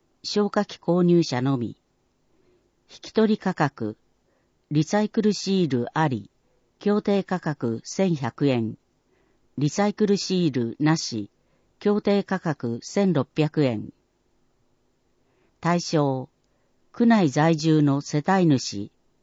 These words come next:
事業所等の申し込みは不可。数量、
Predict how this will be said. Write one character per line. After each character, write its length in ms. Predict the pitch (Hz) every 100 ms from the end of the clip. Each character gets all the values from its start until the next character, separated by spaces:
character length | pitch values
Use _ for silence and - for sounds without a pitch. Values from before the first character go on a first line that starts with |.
| _ _ _ _ _ _
事 180 | 131 139
業 220 | 139 202
所 180 | 214 208
等 220 | - 208
の 140 | 170 127
申 220 | 139 175
し 80 | -
込 140 | 165
み 140 | 156 147
は 120 | 139
不 140 | -
可。 280 | - 139 117 _ _ _ _ _ _ _ _ _ _ _ _
数 340 | - - 208 208
量、 420 | 202 160 117